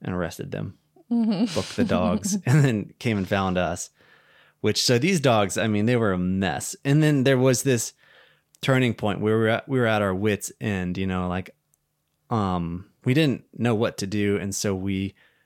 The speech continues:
Speaker 1: decided to do the one thing that Will Harris said not to do.
Speaker 2: Touch 'em.
Speaker 1: Touch them.
Speaker 2: Look at 'em.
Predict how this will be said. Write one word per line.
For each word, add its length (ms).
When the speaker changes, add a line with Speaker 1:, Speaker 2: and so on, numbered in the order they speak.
Speaker 1:
decided 540
to 100
do 160
the 120
one 240
thing 260
that 220
Will 180
Harris 240
said 180
not 220
to 80
do. 220
Speaker 2:
Touch 260
'em. 240
Speaker 1:
Touch 420
them. 280
Speaker 2:
Look 360
at 200
'em. 200